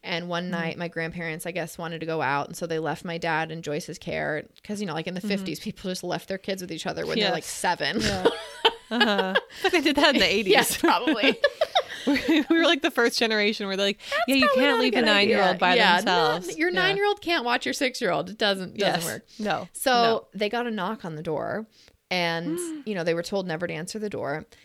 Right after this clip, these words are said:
Speaker 1: And so they asked
Speaker 2: Right.
Speaker 1: who it was, and no one answered. And there was a knock again, and they didn't answer.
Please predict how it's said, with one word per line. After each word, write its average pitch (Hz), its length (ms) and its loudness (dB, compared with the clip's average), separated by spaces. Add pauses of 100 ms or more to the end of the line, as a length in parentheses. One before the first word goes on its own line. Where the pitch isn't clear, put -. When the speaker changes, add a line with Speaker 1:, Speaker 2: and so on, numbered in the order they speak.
(140)
Speaker 1:
And 185 100 -8
so 190 120 -8
they 175 100 -2
asked 170 240 -4
Speaker 2:
Right. 185 120 -2
Speaker 1:
who 196 80 -2
it 240 100 -2
was, 165 580 -4
and 180 100 -6
no 165 120 -4
one 196 120 -4
answered. 160 380 -4
And 180 100 -4
there 165 80 -6
was 170 120 -8
a 170 40 -8
knock 151 280 -8
again, 165 520 -6
and 175 80 -14
they 165 60 -8
didn't 180 240 -4
answer. 165 500 -8